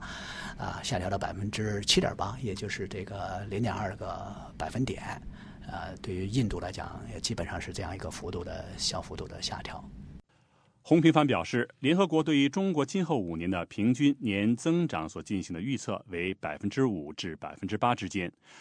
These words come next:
Speaker 2: 这比起金融危机之前二十年平均每年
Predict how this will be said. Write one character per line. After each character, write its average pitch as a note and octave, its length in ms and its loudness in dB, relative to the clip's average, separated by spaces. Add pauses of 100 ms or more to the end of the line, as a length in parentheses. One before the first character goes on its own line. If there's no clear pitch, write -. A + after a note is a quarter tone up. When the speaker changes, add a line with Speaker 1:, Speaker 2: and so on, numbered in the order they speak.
Speaker 2:
这 D3 160 6
比 D3+ 160 6
起 A2 240 4
金 B2 180 6
融 A#2+ 120 6
危 A#2 80 4
机 C3 120 2
之 B2 140 2
前 F2+ 300 -2
二 C3 180 4
十 - 140 -4
年 F#2+ 240 2
平 C3 240 4
均 E3+ 160 2
每 G2 160 2
年 E2+ 260 0